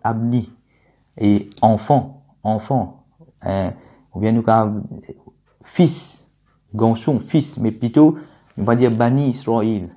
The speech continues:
enfant Israël, al-sabili, al-sabili veut dire les chemins.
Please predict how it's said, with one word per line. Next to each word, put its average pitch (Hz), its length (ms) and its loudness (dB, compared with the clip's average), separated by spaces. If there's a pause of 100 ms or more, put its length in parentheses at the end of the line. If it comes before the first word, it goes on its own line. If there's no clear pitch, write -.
enfant 110 600 -6
Israël, 120 580 2 (460)
al-sabili, 151 1080 2
al-sabili 123 640 -2
veut 135 100 -2
dire 139 260 -2 (220)
les 117 120 -2
chemins. 107 440 -4